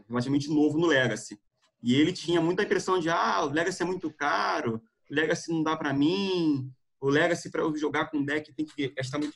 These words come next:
dinheiro." E, e assim, e-, ele é um cara que veio do Modern e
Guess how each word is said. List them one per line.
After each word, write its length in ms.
dinheiro." 460
E, 120
e 60
assim, 260
e-, 240
ele 260
é 60
um 80
cara 220
que 120
veio 140
do 80
Modern 380
e 300